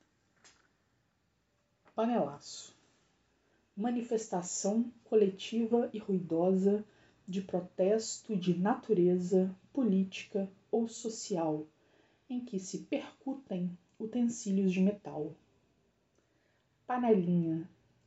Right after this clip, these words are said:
conluio para fins pouco sérios.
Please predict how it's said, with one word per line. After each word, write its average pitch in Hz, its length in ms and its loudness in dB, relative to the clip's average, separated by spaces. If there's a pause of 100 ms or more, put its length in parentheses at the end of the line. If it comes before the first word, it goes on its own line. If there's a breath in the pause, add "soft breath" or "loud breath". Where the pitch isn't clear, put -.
conluio 214 720 4 (320)
para 220 180 4
fins 233 480 -4
pouco 277 440 -2
sérios. 180 920 -4